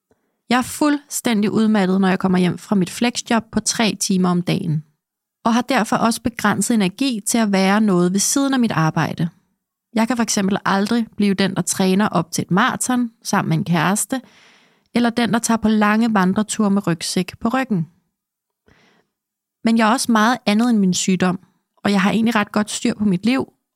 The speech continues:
og en del andre ting at byde ind med. Egentlig er jeg ret nice på mange punkter, hvis jeg selv må sige det, og det må du meget gerne. Det er netop på alle de andre punkter, at jeg drømmer om at finde en, der kan matche dem.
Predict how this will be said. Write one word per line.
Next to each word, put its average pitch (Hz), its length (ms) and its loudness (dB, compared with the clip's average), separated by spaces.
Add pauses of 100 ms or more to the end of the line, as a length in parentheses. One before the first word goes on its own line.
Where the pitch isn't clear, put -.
og 214 80 0
en 208 100 2
del 247 300 -2
andre 190 280 0
ting - 300 -2
at 202 80 -2
byde 240 220 0
ind 294 160 -2
med. 175 200 0 (840)
Egentlig 240 220 2
er 247 80 2
jeg 185 140 0
ret 190 180 -2 (220)
nice 269 140 -4
på 233 100 -2
mange 190 260 2
punkter, 196 380 0 (220)
hvis 190 140 0
jeg 180 100 0
selv 190 240 -2
må 208 60 2
sige 180 280 0
det, 180 140 -2 (440)
og - 80 -20
det 185 80 0
må 185 100 0
du - 60 -4
meget 202 280 -2
gerne. 180 260 -2 (2000)
Det 233 80 2
er 226 40 2
netop 226 380 0
på 240 80 0
alle 214 260 2
de 226 160 0
andre 247 340 0
punkter, 202 400 2
at 202 80 2
jeg 190 160 0
drømmer 196 260 2
om 185 120 0
at 175 80 0
finde 220 320 0
en, 196 100 0
der 190 80 0
kan 190 180 0
matche 165 340 0
dem. 165 200 0